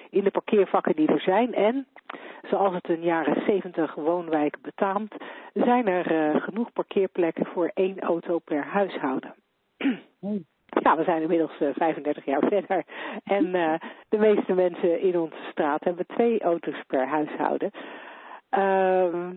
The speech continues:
Speaker 1: en er zijn, hè, er is echt maar een, maar een enkel huishouden die er maar één, eh, maar één heeft. Dus er zijn te weinig parkeerplekken. Dat betekent dat er regelmatig op de stoep voor ons huis geparkeerd wordt. En, en mijn buurvrouw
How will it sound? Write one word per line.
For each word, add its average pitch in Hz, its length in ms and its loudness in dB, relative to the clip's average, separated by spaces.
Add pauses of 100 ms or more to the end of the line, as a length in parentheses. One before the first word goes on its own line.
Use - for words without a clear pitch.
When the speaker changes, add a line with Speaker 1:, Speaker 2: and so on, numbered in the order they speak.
(1040)
Speaker 1:
en 233 140 0
er 214 60 2
zijn, 202 260 4
hè, 240 140 2
er 214 80 4
is 208 140 0
echt 214 140 0
maar 190 160 0
een, 185 220 -2
maar 185 120 0
een 185 80 -2
enkel 208 280 0
huishouden 165 540 0
die 165 160 0
er 165 120 -2
maar 151 160 -4
één, 240 300 -2
eh, 151 380 0 (100)
maar 143 160 -2
één 214 260 -2
heeft. 143 320 -4
Dus 240 140 -2
er 277 120 -2
zijn 240 200 0
te 208 100 -4
weinig 151 320 -4
parkeerplekken. - 720 -4 (480)
Dat 208 140 -6
betekent 254 300 2
dat 202 200 4
er 170 320 0
regelmatig 180 680 0
op 220 200 -6
de 170 60 -8
stoep - 400 -16
voor 170 160 -6
ons - 180 -18
huis 165 280 -2
geparkeerd - 540 -4
wordt. - 280 -12 (1000)
En, 196 260 0 (920)
en 226 100 0
mijn 226 200 0
buurvrouw 254 640 2